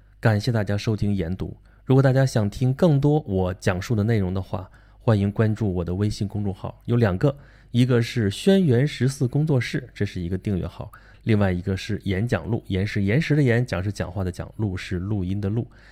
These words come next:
在这里边，大家可以跟我交流，可以跟我互动，也可以收到关于我节目的最新的信息。感谢大家收听研读，下一期咱们讲最后一期的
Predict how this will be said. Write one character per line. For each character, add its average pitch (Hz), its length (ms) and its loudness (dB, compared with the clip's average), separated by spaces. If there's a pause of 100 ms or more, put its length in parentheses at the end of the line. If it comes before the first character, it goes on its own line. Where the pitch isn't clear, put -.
(200)
在 131 120 2
这 131 80 6
里 120 120 2
边， 104 240 0
大 101 160 -2
家 98 140 0
可 - 160 -4
以 95 100 0
跟 101 180 0
我 82 100 -2
交 123 240 2
流， 90 220 -2 (180)
可 - 140 0
以 110 80 2
跟 107 160 0
我 95 100 0
互 147 160 0
动， 185 240 2
也 90 180 -4
可 - 200 -4
以 87 200 -2
收 104 280 -2
到 98 200 -4 (100)
关 101 180 0
于 98 60 -2
我 87 140 -4
节 - 160 -6
目 90 120 -4
的 85 100 -6
最 107 280 0
新 113 240 -4
的 98 100 -4
信 98 220 -6
息。 123 260 -6 (520)
感 104 180 2
谢 113 200 2
大 104 140 0
家 104 100 2
收 110 160 0
听 117 160 0
研 104 160 0
读， 117 160 -2 (120)
下 92 240 -6
一 82 40 -10
期 - 300 -10
咱 87 160 -6
们 95 80 -4
讲 78 180 -6
最 190 200 4
后 143 180 2
一 110 100 0
期 - 160 -6
的 90 160 -2